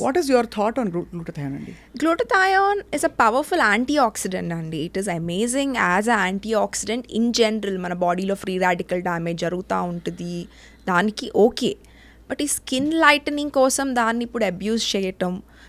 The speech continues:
Speaker 2: ఎఫ్డీఏ ప్రకారం there is only certain approval dose that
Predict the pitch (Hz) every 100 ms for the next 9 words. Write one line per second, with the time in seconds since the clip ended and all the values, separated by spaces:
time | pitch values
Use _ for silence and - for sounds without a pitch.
0 | - 208 196 233 262 247 240 240 233 247
1 | 233 226 196 214 254 240 208 233 214 196
2 | 214 214 226 202 185 185 220 240 220